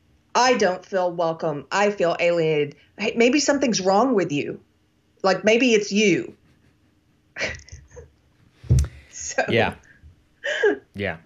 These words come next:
Speaker 2: All right. Well, so yeah, I mean, so that's, that's the basic deal with, that's going on.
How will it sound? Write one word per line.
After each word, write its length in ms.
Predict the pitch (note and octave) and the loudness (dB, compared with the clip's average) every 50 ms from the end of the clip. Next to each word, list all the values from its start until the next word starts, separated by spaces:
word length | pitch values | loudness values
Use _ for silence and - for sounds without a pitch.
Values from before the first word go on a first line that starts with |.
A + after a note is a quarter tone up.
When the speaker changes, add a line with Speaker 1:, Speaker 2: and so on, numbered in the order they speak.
| _ _ _ - | _ _ _ 0
Speaker 2:
All 80 | D#3 | 2
right. 140 | D3+ C3+ C3+ | 4 4 4
Well, 240 | - F3+ E3+ D#3+ D#3+ | 4 4 4 4 2
so 200 | - - F#3 F3 | 2 2 2 2
yeah, 220 | F3+ F3+ G3+ F#3 | 4 4 4 4
I 80 | E3 D#3+ | 4 4
mean, 160 | E3 E3 E3 | 2 2 0
so 120 | E3 F#3 F3 | 0 2 2
that's, 240 | F#3 F#3+ F#3 - - - - | 2 2 2 0 -6 -2 2
that's 220 | G3 G3+ G3+ - | 2 2 2 2
the 140 | - F#3 D#3 - - - | 0 0 0 0 -2 0
basic 300 | - D#3+ D3+ - D#3 C3+ | 0 2 2 0 -2 -2
deal 180 | - D#3 C#3+ C#3 | 0 2 2 4
with, 200 | C3+ C3 - - | 2 0 0 0
that's 220 | D3 C3+ A#2+ - | 0 0 0 0
going 240 | - D3 C3 B2+ B2 | 0 0 0 2 0
on. 320 | A#2+ A#2 A2+ A2+ A2 A2 | 0 0 0 0 -2 -2